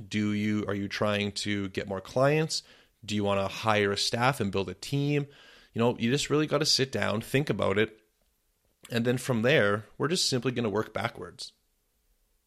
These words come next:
So once you've got your twelve month goal, now we're gonna chunk that down into a ninety-day goal. So this is a sprint for the next ninety days, the next quarter.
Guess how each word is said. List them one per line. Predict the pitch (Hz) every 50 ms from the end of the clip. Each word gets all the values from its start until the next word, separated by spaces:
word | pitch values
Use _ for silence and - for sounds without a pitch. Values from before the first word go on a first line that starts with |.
| _ _ -
So | - - 139 127
once | 117 120 139 - -
you've | - 180
got | 117 117 120 107
your | 107 104 104
twelve | - - - - 120 120 139 147 117
month | 104 98 98 95 -
goal, | - 98 98 98 101 120 - _ _ _ _ _ _ _ _ _ _ _
now | - 113 120 131 139
we're | 127 127 147
gonna | 156 185 196 175 107 98 -
chunk | - - - 147 143 -
that | - 127 123 117
down | - 101 101 101 104 117 127 -
into | 107 104 101 101 101 - - 104 104 104 101 101 101 - - - _ _ _
a | - - 117
ninety-day | 113 104 104 104 110 120 127 123 117 101 101 101 98
goal. | 92 98 98 92 92
So | 95 - - - 110
this | 107 113 139 - -
is | 196 170
a | 156
sprint | - - - - - - 123 135 139
for | - - 104
the | 104
next | 104 107 104 - - -
ninety | 101 101 101 117 120 151 165
days, | 123 113 110 110 110 113 113 110 - - - - - _ _ -
the | - 104
next | 101 101 123 160 - - - -
quarter. | - - 123 117 113 110 110 110 110 110